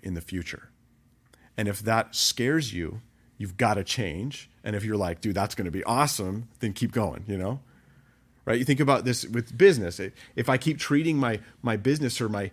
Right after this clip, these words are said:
education this way, what's it gonna snowball to in the future? If I keep treating my physical body this way, what's it gonna snowball into in the future? And this is where the prudent foresees the danger and they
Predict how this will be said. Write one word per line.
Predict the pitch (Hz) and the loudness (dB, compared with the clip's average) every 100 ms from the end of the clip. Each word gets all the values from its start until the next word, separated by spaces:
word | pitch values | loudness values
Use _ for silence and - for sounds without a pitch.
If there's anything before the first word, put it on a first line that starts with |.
| - | -6
education | 127 113 113 - 151 - 117 | -4 -4 -4 -4 -2 0 0
this | 98 - | 0 -4
way, | 90 78 123 - _ _ _ _ _ _ _ | -4 -4 -6 -12 _ _ _ _ _ _ _
what's | 117 117 | 0 0
it | 131 | 0
gonna | 120 | 0
snowball | 110 120 104 101 | -2 -2 0 -2
to | 95 95 | -4 -6
in | 90 | -8
the | |
future? | 95 190 185 - | -6 -6 -6 -8
If | - | -4
I | 120 | -2
keep | 117 151 | -2 -4
treating | - 143 147 135 123 - - - | 0 2 4 4 0 -6 -20 -2
my | 120 120 113 | 2 4 2
physical | - 151 127 135 123 117 | 2 2 4 2 2 2
body | 117 147 170 | 4 4 4
this | 120 101 - | 2 -2 -2
way, | 90 | -2
what's | 95 95 - | -2 -4 -4
it | 104 | -6
gonna | 110 | -6
snowball | - 98 90 90 90 | -4 -4 -2 -2 -4
into | 90 95 | -6 -10
in | 92 | -10
the | 95 | -10
future? | - 196 - - - - - | -8 -8 -8 -16 -20 -18 -2
And | 120 | 0
this | 127 | 2
is | 131 | 2
where | 127 | 0
the | 107 | -2
prudent | - 156 147 120 | -2 -2 -2 -2
foresees | - 98 - 131 139 135 | -4 -2 -2 0 -2 -2
the | 110 | -4
danger | 92 95 87 90 85 | -4 -4 -6 -6 -8
and | 95 87 | -6 -6
they | 82 | -8